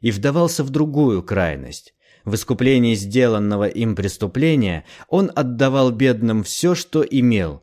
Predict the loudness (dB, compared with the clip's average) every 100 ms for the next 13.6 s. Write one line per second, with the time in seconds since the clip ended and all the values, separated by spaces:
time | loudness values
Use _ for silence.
0 | _ -8 -4 -2 -2 0 0 2 0 0
1 | -2 -6 -14 -16 -20 _ _ -6 -4 0
2 | 0 -2 -2 0 0 2 0 2 0 0
3 | 0 0 0 0 0 2 0 0 -2 0
4 | 0 -2 -6 -8 -4 -2 0 0 0 -2
5 | -2 -2 -2 0 0 0 0 -6 -8 -12
6 | -14 _ -6 -2 0 0 2 2 0 -2
7 | -2 0 0 0 -2 -6 -4 0 0 0
8 | -2 -4 -2 -2 -2 -4 -6 -6 -6 -8
9 | -8 -8 -12 -18 _ _ _ _ _ _
10 | _ _ -4 -2 2 2 4 4 4 0
11 | 2 0 0 -6 -4 -2 0 2 2 2
12 | 0 0 0 0 0 0 0 -2 0 0
13 | 2 2 -2 -6 -12